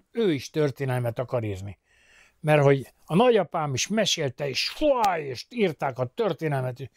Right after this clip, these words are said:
én is akarok történelmet írni. Kimegy, hőzöng, ki,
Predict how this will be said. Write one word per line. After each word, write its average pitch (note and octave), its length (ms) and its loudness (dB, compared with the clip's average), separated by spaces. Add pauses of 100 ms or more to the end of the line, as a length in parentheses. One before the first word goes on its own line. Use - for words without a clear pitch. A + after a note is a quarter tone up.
(200)
én E3 300 -2
is C3 180 -2
akarok A#2 420 -4
történelmet G#2+ 760 -6
írni. G#2 360 -14 (640)
Kimegy, E3 580 2 (360)
hőzöng, D#3 640 4 (920)
ki, G3 240 -4